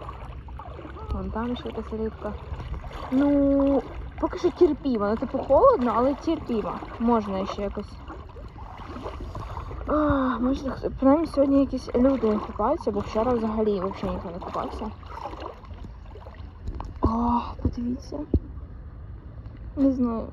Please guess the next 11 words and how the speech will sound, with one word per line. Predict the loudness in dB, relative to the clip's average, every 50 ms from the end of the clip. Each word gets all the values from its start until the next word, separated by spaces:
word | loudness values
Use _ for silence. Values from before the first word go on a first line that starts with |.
| -8 0
має | 2 4 4 4 4 2
бути | 0 0 0 0
видно, | 0 2 2 0 0 0
я | 0
нічого | 0 0 0 0 -2
не | -2 -2
бачу, | -2 -4 -4 -4 -4 -6
якщо | -6 -8 -8 -12 -14 -12
чесно. | -8 -8 -8 -8 -8 -8 -8 -8 -6 -4 -4 2 8 10 10 10 10 10 8 6 6 2 0 4 10 12 12 12 12 10 8 8 4 -6 -2 4 6 6 8 10 10 10 10 10 6 6 6 6 6 6
Я | 4 2 2 2 2 0 2 4 8 12 12 12 12 12 8 4 2 2 2
отака | 0 -4 -6 2 4 4 4 4